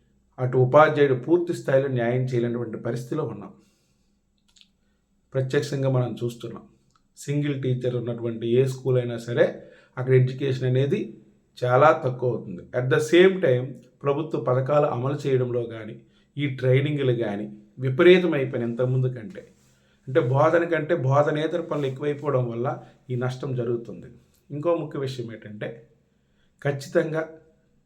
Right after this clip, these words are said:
ట్వంటీకి ఒక టీచరు, ఇరవై దాటితే రెండో టీచర్ని ఇవ్వండి, నలభై దాటితే మూడో టీచర్ని ఇవ్వండి. ఎందుకంటే ప్రైమరీ ఎడ్యుకేషన్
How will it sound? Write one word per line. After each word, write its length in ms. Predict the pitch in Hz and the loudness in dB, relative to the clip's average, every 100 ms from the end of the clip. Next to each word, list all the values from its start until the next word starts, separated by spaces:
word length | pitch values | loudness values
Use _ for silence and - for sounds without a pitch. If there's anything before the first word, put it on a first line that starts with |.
| - | -4
ట్వంటీకి 600 | 143 156 180 175 - 127 - - _ _ _ | -4 0 2 2 0 -12 -14 -20 _ _ _
ఒక 140 | 120 135 | -10 -8
టీచరు, 480 | 156 151 135 127 196 - _ _ _ | -8 -8 -4 -6 -6 -12 _ _ _
ఇరవై 300 | 143 156 165 | 0 4 6
దాటితే 360 | 147 139 160 175 | 6 6 6 4
రెండో 320 | 143 131 160 | 0 2 2
టీచర్ని 440 | 165 147 127 123 120 | 0 -4 -4 -4 -4
ఇవ్వండి, 420 | 117 104 117 117 | -4 -4 -2 0
నలభై 320 | 127 135 156 | 0 0 -2
దాటితే 340 | 156 151 156 | 2 2 2
మూడో 280 | 151 131 131 | -2 0 0
టీచర్ని 420 | 131 127 120 147 123 | 0 -2 -6 -8 -8
ఇవ్వండి. 380 | 110 107 117 113 - _ _ _ _ _ - | -10 -8 -6 -6 -8 _ _ _ _ _ -10
ఎందుకంటే 320 | 135 131 147 | -8 -4 -4
ప్రైమరీ 380 | 143 135 143 156 | 0 2 2 0
ఎడ్యుకేషన్ 460 | 147 131 151 123 | -6 -6 -8 -6